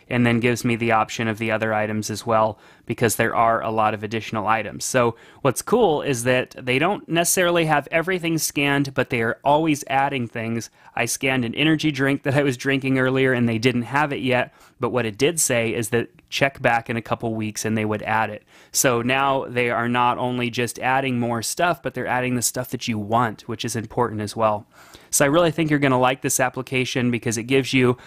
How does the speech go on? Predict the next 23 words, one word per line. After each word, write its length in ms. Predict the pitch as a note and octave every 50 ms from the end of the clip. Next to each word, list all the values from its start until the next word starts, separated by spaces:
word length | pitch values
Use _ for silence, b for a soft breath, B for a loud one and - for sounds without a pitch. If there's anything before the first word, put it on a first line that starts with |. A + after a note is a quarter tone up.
| B B B B
a 80 | - A2+
lot 220 | A#2 B2+ C3+ D3
of 80 | D3+ C3+
detailed 480 | B2+ C3+ C3+ B2+ - C3+ B2+ B2+ B2
information 600 | B2 B2 A#2+ - B2 A#2+ A#2+ A#2+ A#2 - - A#2+ A#2+
that 160 | A#2 A2 -
you 80 | A#2+
know 160 | A#2 A#2+ B2 B2+
you're 160 | C3 B2+ B2
gonna 240 | B2 B2+ A#2+ A#2+ A#2
need. 360 | A#2+ A#2 A#2 A#2 A#2 A2+ - B B B B B B
Um, 400 | A2+ A#2 A2+ G#2+ G#2+ G#2+ A2 -
you 100 | - A#2+
can 180 | A2 C3 A#2 A2
view 200 | A2 C3+ C3+ C3+
more 260 | C3 B2+ C3 B2+ B2+
information 640 | B2+ B2 - B2+ B2 B2 B2 B2 A#2 - - A#2+ A2+
here 320 | A#2 C3 C3 C3 C3 A#2 -
as 160 | B2 A2+ -
well 420 | A#2+ B2 B2+ B2+ C3+ C#3 C3+ - b b b b
about 240 | B2+ C3 C3+ C3 B2+
this 180 | C#3 C3 - -
application. 840 | B2+ B2+ - - B2+ - - C3 C3 B2 - - C3 B2 B2 B2